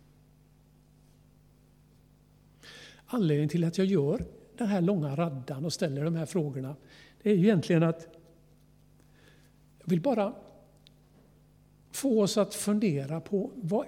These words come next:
innebär det att vara en Jesu lärjunge? Vilka situationer kan vi möta? Att reflektera över hur livet för en Jesu lärjunge kan vara. Ibland kanske vi känner det som när Jesus rider in i Jerusalem. Det är,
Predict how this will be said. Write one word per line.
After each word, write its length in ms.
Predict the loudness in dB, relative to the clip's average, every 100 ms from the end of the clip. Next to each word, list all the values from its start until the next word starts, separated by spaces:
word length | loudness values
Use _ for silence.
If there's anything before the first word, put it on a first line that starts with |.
| -6
innebär 520 | -4 -2 -2 -2 -2 -2
det 80 |
att 140 | -4 -6
vara 180 | -8 -4
en 80 |
Jesu 260 | -4 -4 -4
lärjunge? 540 | -4 -4 -6 -10 -18 -20 _ _ _ _ _ _
Vilka 280 | -4 -2 -2
situationer 840 | -2 0 -2 0 -2 0 -2 -4 -6
kan 280 | -6 -4
vi 140 | -2 0
möta? 520 | 0 -4 -8 -8 -8 -10 -20 -20 _ _ _ _ _ _ _ _ _ _ _ _ _ _ -20 -20 -14
Att 160 | -6 0
reflektera 720 | 0 0 -2 0 -2 0 0
över 420 | 0 2 0 0 -8 -16
hur 200 | -2 0
livet 760 | 2 0 -2 -4 -6 -8 -16 -18 -20 _ _ -12
för 220 | -4 -2
en 100 | 0
Jesu 320 | 0 -2 -4
lärjunge 440 | -4 -4 -4 -6 -8
kan 240 | -6 -4
vara. 160 | -4 -6 -16 -20 _ _ _ _ _ _ _ _ _ _ _ _ _ _ _ _ _ -6
Ibland 420 | 2 4 4 4 2
kanske 220 | 0 0
vi 100 | 0
känner 280 | 0 0 0
det 80 |
som 160 | 0 0
när 80 | 0
Jesus 500 | 0 0 -4 -6 -4
rider 300 | -4 -2 -2
in 240 | -4 -4
i 160 | -6 -4
Jerusalem. 600 | -4 -2 -4 -8 -16 -16
Det 200 | -12
är, 60 | -10